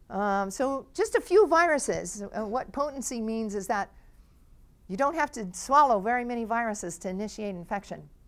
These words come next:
You know, even, uh, a, a, a one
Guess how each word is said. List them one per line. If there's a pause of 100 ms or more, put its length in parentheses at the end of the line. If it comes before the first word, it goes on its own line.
(1000)
You
know, (920)
even,
uh,
a,
a, (200)
a
one